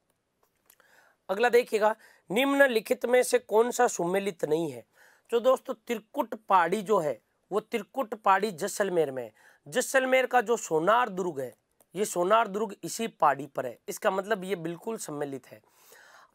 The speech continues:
आडा वाला जो पर्वत है वो बूंदी में है, माल खेत की पहाड़ियां हैं वो सीकर में है, सीकर में, इसके अलावा हर्ष की पहाड़ियां भी है,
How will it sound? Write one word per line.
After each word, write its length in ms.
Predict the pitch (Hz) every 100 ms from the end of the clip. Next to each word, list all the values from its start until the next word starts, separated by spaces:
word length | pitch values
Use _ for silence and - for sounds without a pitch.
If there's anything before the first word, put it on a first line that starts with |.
| -
आडा 300 | 214 226 285
वाला 280 | 269 262
जो 160 | 254 233
पर्वत 400 | - 214 226 240
है 100 | 240
वो 160 | 240 220
बूंदी 380 | 160 196 196
में 100 | 165
है, 200 | 135 110 _ _ -
माल 380 | 147 175 226 277
खेत 320 | - 247 247
की 120 | -
पहाड़ियां 560 | 233 - 180 180 226 226
हैं 80 | 240
वो 300 | 226 233 - 147
सीकर 500 | - - 165 233 208
में 120 | 180
है, 140 | 127 - _ _
सीकर 420 | - 208 - 254
में, 140 | 262
इसके 260 | 226 - -
अलावा 260 | 247 254 247
हर्ष 360 | - 208 208
की 140 | - 254
पहाड़ियां 500 | - 175 165 170 156
भी 180 | 131
है, 80 | 113